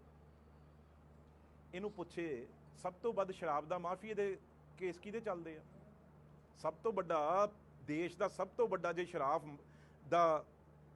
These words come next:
ਕਾਲਾ ਕੰਮ ਕੀਤਾ ਤਾਂ ਉਹ ਕਿਹਨੇ ਕੀਤਾ? ਕੌਣ ਰਹਿ ਕੇ ਆਇਆ ਤਿਹਾੜ ਜੇਲ੍ਹ 'ਚ? ਇਹ ਗੱਲਾਂ ਕਿਹੋ ਜਿਹੀਆਂ ਕਰਦੇ ਆ? ਉਹ ਤੁਹਾਡਾ ਹੀ ਪ੍ਰਧਾਨ ਜਿਹੜਾ ਅਰਵਿੰਦ ਕੇਜਰੀਵਾਲ ਰਹਿ ਕੇ ਆਇਆ ਏ,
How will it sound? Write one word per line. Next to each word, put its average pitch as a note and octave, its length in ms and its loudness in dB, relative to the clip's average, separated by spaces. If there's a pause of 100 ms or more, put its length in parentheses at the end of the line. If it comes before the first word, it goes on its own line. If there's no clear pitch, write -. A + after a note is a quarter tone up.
(220)
ਕਾਲਾ D#3+ 300 4
ਕੰਮ F3 220 -2
ਕੀਤਾ E3 320 -4
ਤਾਂ G#3 140 -6
ਉਹ G3 80 -10
ਕਿਹਨੇ B3 280 -4
ਕੀਤਾ? D#3 300 -14 (1400)
ਕੌਣ G#3+ 220 4
ਰਹਿ A3+ 180 2
ਕੇ A#3+ 140 -2
ਆਇਆ G#3+ 140 2
ਤਿਹਾੜ F3+ 320 2
ਜੇਲ੍ਹ E3+ 220 -2
'ਚ? - 1300 -20
ਇਹ A#3 80 -10
ਗੱਲਾਂ D3+ 400 -4
ਕਿਹੋ G#3+ 220 0
ਜਿਹੀਆਂ G#3+ 180 -4
ਕਰਦੇ A3 300 -4
ਆ? A#3 100 -4 (320)
ਉਹ B3 60 -4
ਤੁਹਾਡਾ E3+ 340 2
ਹੀ C#4 160 4 (260)
ਪ੍ਰਧਾਨ A#3 500 0 (300)
ਜਿਹੜਾ A#3+ 220 2
ਅਰਵਿੰਦ G#3+ 240 2
ਕੇਜਰੀਵਾਲ A3+ 480 0
ਰਹਿ A3+ 120 0
ਕੇ B3 160 -4
ਆਇਆ A3 180 0
ਏ, A#3 60 -4